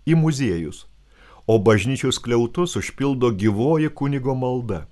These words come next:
kuri jam liejasi iš pačios jo sielos gelmės. Ir jam šios maldos žodžių prisiminti nereikia, nes kaskart siela suteikia tokius maldos žodžius, kurie atitinka jo atsivėrusios sielos dvasinius virpesius.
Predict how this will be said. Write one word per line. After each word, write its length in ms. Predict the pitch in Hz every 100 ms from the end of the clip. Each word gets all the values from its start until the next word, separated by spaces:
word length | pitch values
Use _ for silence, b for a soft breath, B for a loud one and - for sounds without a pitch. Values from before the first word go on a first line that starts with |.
| - _ - - -
kuri 200 | 113 110
jam 160 | 107 98
liejasi 560 | 92 110 131 143 - 143
iš 120 | -
pačios 460 | 123 - 123 123 -
jo 160 | 123 113
sielos 460 | - 113 110 104
gelmės. 540 | 107 107 101 90 - - _ _ _ _ _ _ b b b b b -
Ir 160 | 117 120
jam 220 | 147 147
šios 220 | 135 120
maldos 400 | 123 127 123 127
žodžių 300 | 113 131 123 131
prisiminti 560 | 123 113 120 131 120
nereikia, 560 | 104 104 113 127 - - - - b b
nes 260 | 104 123 -
kaskart 560 | - 127 - 160 147 -
siela 320 | 143 135 131
suteikia 540 | 127 - 135 123 117
tokius 320 | 123 117 185 170
maldos 380 | 160 147 151 127
žodžius, 420 | 131 110 90 - b b b b
kurie 240 | 156 165 151
atitinka 560 | 147 131 143 151 147
jo 240 | 131 131 127
atsivėrusios 720 | - 123 127 123 117 120 -
sielos 400 | 123 120 120 95
dvasinius 640 | 95 104 107 - 101 95
virpesius. 640 | - 104 - 92 - -